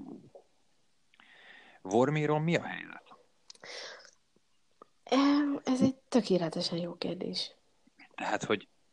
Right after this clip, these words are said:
Speaker 1: ugye egy lelket egy lélekért cserébe. Oké,
Speaker 2: Igen,
Speaker 1: rendben.
Speaker 2: ő, kit hagyott
Speaker 1: Ö,
Speaker 2: ott? Vagy mi történt? Vagy akkor visszajöttek az emberek? Vagy ott mi van?
Speaker 1: Kérdés, tehát az első számú kérdésem, hogyha ugyanabban a pontban kell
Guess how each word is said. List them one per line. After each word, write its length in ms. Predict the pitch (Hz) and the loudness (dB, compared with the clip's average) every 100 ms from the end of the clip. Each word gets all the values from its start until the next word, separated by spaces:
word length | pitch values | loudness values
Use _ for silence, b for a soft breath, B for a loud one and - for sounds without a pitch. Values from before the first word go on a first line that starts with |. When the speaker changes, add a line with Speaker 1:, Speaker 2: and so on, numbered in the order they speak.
| _ | _
Speaker 1:
ugye 540 | - 113 101 98 95 - | -8 -4 -2 0 -2 -4
egy 220 | 101 92 _ | -8 -8 _
lelket 720 | - 104 117 127 127 113 101 | -14 -8 -6 -6 0 0 0
egy 100 | 95 | -2
lélekért 600 | 92 90 87 - 87 - | 0 0 0 -2 -8 -8
cserébe. 460 | - - 90 - - | -12 -12 -14 -14 -14
Oké, 180 | - - | -4 -2
Speaker 2:
Igen, 120 | 190 185 | 2 0
Speaker 1:
rendben. 280 | 185 - 196 - | -2 -2 -2 -2
Speaker 2:
ő, 80 | - | 2
kit 180 | - 226 | 4 8
hagyott 300 | 240 247 240 | 10 10 10
Speaker 1:
Ö, 40 | |
Speaker 2:
ott? 260 | 151 - - | 6 4 2
Vagy 240 | 202 196 - | 4 6 2
mi 180 | 208 233 | 4 8
történt? 440 | 233 165 - 151 | 10 8 6 2
Vagy 120 | - 175 | 4 4
akkor 220 | 175 180 | 6 6
visszajöttek 540 | 190 - 240 240 233 | 6 6 6 6 4
az 100 | 160 | 6
emberek? 420 | 147 233 175 170 | 6 8 6 6
Vagy 160 | 202 202 | 2 2
ott 120 | 208 | 4
mi 120 | 233 | 6
van? 300 | 226 180 147 135 | 8 8 6 -4
Speaker 1:
Kérdés, 320 | 120 - - - | -6 -6 -12 -12
tehát 240 | 113 107 | -8 -4
az 60 | 131 | 0
első 280 | 123 - | 0 0
számú 280 | - 95 92 | -4 -4 -6
kérdésem, 600 | - 90 87 85 92 95 b b b _ | -6 -6 -4 -4 -4 -6 b b b _
hogyha 240 | 98 - | -12 -6
ugyanabban 440 | 120 147 160 107 101 | -4 -2 -4 -2 -2
a 100 | - | -2
pontban 480 | - 98 92 90 90 | -2 -2 0 -2 -4
kell 320 | - 87 90 | -6 -4 -4